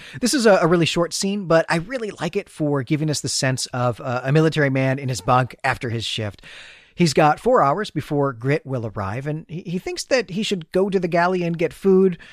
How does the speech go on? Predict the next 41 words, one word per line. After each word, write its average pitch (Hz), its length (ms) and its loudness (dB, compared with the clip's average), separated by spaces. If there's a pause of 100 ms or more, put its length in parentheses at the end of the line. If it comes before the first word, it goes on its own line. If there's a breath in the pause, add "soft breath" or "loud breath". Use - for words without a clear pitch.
(140)
but 220 220 -2
he 180 80 -20
just - 160 -8
doesn't 240 240 -6 (160)
feel 160 220 -6
like 139 160 -2 (240)
doing 135 280 -4
that. 104 200 -10
I 117 60 -18
think 135 160 -14
we've 123 160 -2
all 117 200 0 (160)
been 131 140 0
there 147 280 4
<laughs> - 40 -20
before, 233 460 4 (380 loud breath)
but 233 100 4
he 247 80 -4
doesn't 262 420 -2
get 190 180 0
much 175 200 -4
time 160 240 -4
to 143 80 0
himself 127 460 -2
here 123 240 -6
in 110 60 -6
his 107 160 -8
room 120 220 -6
either 165 280 0
before 139 500 -2
a 156 80 2
man 170 400 4
named 143 320 2
Emil 139 500 2 (120)
comes 107 400 -8
in. 113 280 -8 (520 loud breath)
This 214 180 4
is 214 160 4
the 160 100 -8
third 269 280 -4
time 113 320 -4